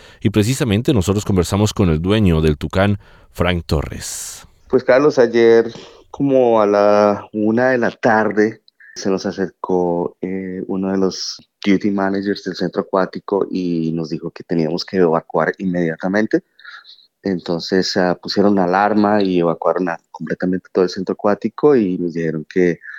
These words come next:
Speaker 2: eh, no, no sabían hasta cuándo y que las personas que estuvieron en el centro acuático entre las diez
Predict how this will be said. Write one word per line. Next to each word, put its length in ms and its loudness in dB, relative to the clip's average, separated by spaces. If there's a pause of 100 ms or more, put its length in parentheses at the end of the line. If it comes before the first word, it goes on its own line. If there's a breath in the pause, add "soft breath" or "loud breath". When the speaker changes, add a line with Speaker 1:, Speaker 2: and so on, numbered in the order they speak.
(560 loud breath)
Speaker 2:
eh, 440 0
no, 280 0 (180)
no 140 -4
sabían 340 0
hasta 220 -4
cuándo 500 0
y 160 -4
que 500 4
las 160 -2
personas 400 0
que 180 2
estuvieron 540 2
en 100 2
el 60 -2
centro 300 -6
acuático 520 -2
entre 200 -2
las 300 -4
diez 460 0